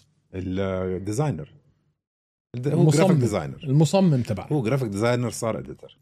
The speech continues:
Speaker 2: المصمم تبعنا إله وحدة كمان موقع.
Speaker 1: آه.
Speaker 2: آه، شو كنت أحكي لك؟ آه، أخذت الموافقة.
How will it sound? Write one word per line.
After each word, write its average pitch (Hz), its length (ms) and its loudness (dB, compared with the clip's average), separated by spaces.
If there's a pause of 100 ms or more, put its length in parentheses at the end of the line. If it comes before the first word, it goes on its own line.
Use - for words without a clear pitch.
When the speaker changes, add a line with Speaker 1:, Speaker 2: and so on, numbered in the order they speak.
Speaker 2:
المصمم 135 540 2
تبعنا 147 400 0
إله 143 100 4
وحدة 123 240 0
كمان 107 280 -2
موقع. - 420 -12 (280)
Speaker 1:
آه. 78 160 -16 (1400)
Speaker 2:
آه، 98 220 -4
شو 143 140 -4
كنت 139 100 4
أحكي 113 160 -2
لك؟ - 240 -6 (1300)
آه، 196 200 6
أخذت 175 220 0
الموافقة. 156 460 2